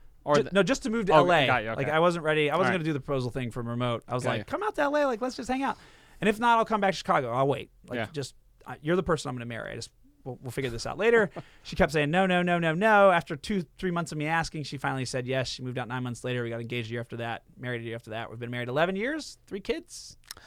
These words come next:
Speaker 1: Congratulations,
Speaker 2: Yeah, persistence
Speaker 1: man.
Speaker 2: and grit, man.
Speaker 1: Persistence and grit.
Speaker 2: And a little bit of luck because
Speaker 1: I
Speaker 2: she had to walk up to me in that line. If not, you know,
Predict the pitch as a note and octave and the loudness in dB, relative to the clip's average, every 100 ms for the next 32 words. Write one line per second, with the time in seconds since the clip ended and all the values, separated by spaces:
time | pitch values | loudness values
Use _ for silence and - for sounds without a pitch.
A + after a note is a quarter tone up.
0 | - - _ _ - - D#3 C#3+ E3+ F3+ | -20 -20 _ _ -16 -6 -2 6 6 6
1 | D3+ C#3+ - B2+ - B2 B2 C#3+ F3 B3+ | 4 2 2 0 2 2 2 0 0 0
2 | F3 G3 G3+ - F#3 - - A3 - A3+ | -2 -6 -8 -2 -2 2 6 6 6 0
3 | G#3+ G#3 F#3 D#3+ G#3+ A3+ A3+ D4 C4+ B3+ | 2 0 2 2 4 6 8 8 10 10
4 | D4 B3+ - F3+ G3 F#3 E3 - - - | 10 8 2 2 4 4 2 -4 -8 -16
5 | - - _ _ _ _ - - - F3+ | -20 -20 _ _ _ _ -20 -12 -4 6
6 | G#3+ A#3+ A#3 A#3+ A3+ A3 G#3+ A3 G#3 G3 | 8 10 10 10 8 4 2 2 4 4
7 | A3 A3 D3+ C#3+ F3+ G3+ F#3+ - D3+ D3 | 6 4 4 0 2 4 2 0 -2 0
8 | D#3 | 0